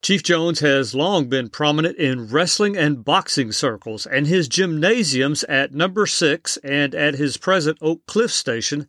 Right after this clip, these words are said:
have often been used as training quarters by nationally known athletes who have come to Dallas to show their wares.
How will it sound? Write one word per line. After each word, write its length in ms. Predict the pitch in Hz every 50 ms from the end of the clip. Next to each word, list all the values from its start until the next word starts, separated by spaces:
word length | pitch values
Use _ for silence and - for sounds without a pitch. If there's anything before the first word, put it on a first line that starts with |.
| _ _
have 180 | 156 151 143
often 420 | 175 185 226 262 247 - 226 180 147
been 260 | 131 160 156 151 143
used 360 | 131 147 147 160 160 147 -
as 240 | 143 131 135 127 -
training 460 | - - - 233 269 254 208 151 -
quarters 500 | - - 143 123 120 117 139 147 - - - - _ _ _ _ _ _
by 220 | 117 123 123 123
nationally 540 | 120 127 139 180 233 233 - - 240 226 214
known 360 | 202 180 185 196 208 202 196
athletes 580 | 190 170 170 175 175 - - 117 117 127 135 -
who 140 | - 135 127
have 160 | 120 110 -
come 240 | - - 208 226 214
to 100 | 220 202
Dallas 340 | 147 160 156 156 160 156 -
to 100 | - 131
show 320 | 117 - - 165 165 165 156
their 160 | 151 151 147
wares. 580 | 127 123 131 123 110 101 101 95 92 - -